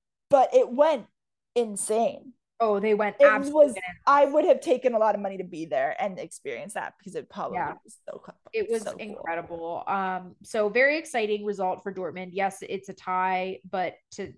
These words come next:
Speaker 2: it's been quite, quite some time
Speaker 1: A long time.
Speaker 2: they got any points off of Dortmund or
Speaker 1: Yeah.
Speaker 2: off of Bayern.
Speaker 1: Yeah.
Speaker 2: So really exciting, um, really entertaining game, really good game.
Speaker 1: Yeah.
Speaker 2: Uh,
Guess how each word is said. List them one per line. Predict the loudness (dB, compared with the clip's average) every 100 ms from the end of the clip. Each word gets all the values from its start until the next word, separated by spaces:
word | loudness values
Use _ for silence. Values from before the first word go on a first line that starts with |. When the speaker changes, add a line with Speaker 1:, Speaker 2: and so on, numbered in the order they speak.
| -10
Speaker 2:
it's | -10 -10
been | -8 -8 -8
quite, | -8 -2 0 0 -4 -8
quite | -2 -2 -2
some | -8 -8
time | -6 -6 -6 -8 -12 -10
Speaker 1:
A |
long | -6 -6 -6
time. | -10 -10 -8
Speaker 2:
they | -2
got | 0 0 0
any | -4 -4
points | -8 -8 -10 -10 -18 -16 -6
off | -6 -6
of | -10
Dortmund | -10 -10 -10 -12 -16 _
or | -4 0
Speaker 1:
Yeah. | 0
Speaker 2:
off | -2 -4
of | -8
Bayern. | -6 -4 -6 -10 -18 _
Speaker 1:
Yeah. | -20
Speaker 2:
So | -16 -6 0 0 0 -4 -8 _ _ _ _ _ _ _ -10
really | 0 4 6 4
exciting, | 2 -2 -2 0 -2 -2 -8 -14 _ _ _ _ -6
um, | -4 -2 -4 -6 -10 -16 -18 -20 _ _ _ _ _
really | -6 2 6 6 4
entertaining | 2 -4 -8 -8 -6
game, | -4 -4 -4
really | -6 -6
good | -8 -8
game. | -8 -8 -12 -16 _ _ -12
Speaker 1:
Yeah. | -10 -6 -6
Speaker 2:
Uh, | -6